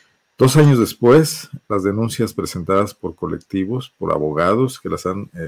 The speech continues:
acompañado en este, en este proceso, no han logrado abrir el ostión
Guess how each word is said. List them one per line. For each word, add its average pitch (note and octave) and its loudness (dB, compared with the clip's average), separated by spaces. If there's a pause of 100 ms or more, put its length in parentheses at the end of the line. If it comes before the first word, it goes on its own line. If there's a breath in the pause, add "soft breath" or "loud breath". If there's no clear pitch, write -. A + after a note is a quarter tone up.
acompañado E2 -6
en F#2+ -8
este, F2+ -8
en E2+ -10
este - -14
proceso, G2+ -4 (600)
no G2+ 0
han G#2+ 2
logrado G2 0
abrir F2+ -2
el F2 -4
ostión F2+ -6